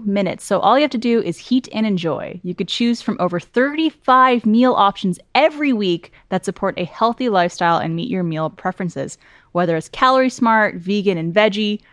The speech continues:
Protein Plus, and more wholesome options. I love their apple cinnamon pancakes. Those are amazing. You should definitely check those out. And the smoothies are fantastic. I just had a mango one right before the show. Delicious. Tons of options. So this December, get Factor and enjoy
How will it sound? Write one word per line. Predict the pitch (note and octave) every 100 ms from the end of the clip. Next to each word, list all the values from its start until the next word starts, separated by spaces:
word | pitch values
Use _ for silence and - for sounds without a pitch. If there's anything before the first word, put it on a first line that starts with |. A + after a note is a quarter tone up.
| _ _
Protein | - G#3+ G#3 G#3
Plus, | G3 G3 F#3 - - F#3
and | F#3 F#3+ F#3+ F3+
more | E3+ E3 E3
wholesome | - C#3+ C#3+ C#3+ -
options. | C#3 - C#3+ D3 B2 _ -
I | F3
love | G3+ G#3
their | G3+ F3+
apple | F#3 F#3+
cinnamon | G3 F3+ D#3
pancakes. | F3 F#3 F#3+ C#4+ - - - - -
Those | D#3 D#3
are | D#3+ D3+
amazing. | D#3 E3 A3 C4 E4
You | G#3
should | F3 C#3
definitely | C#3+ D#3+ D#3
check | E3 D#3
those | D#3
out. | E3+ A3+ - _ _ _ _ -
And | F#3 F#3+ G3 G3 F#3+
the | -
smoothies | - F#3 G3+ A3+
are | A3+ A3+
fantastic. | - A#3+ A#3 A#3 - G3
I |
just | E3 -
had | F3+
a |
mango | E3+ F3 F#3+ G#3
one | G#3+
right | F3+ C#3+
before | E3+ E3+
the |
show. | D#3 F3 F#3 G#3 - _
Delicious. | G3 G3 F3 - - - -
Tons | G#3+ G#3
of | F3+
options. | E3+ - E3+ D3+ D3 -
So | - G#3+ F#3+
this | F#3 -
December, | C4 B3+ A#3 A3+
get | G3+ -
Factor | A#3+ A#3 A#3+
and | A#3 G#3
enjoy | G3 G#3+ G#3+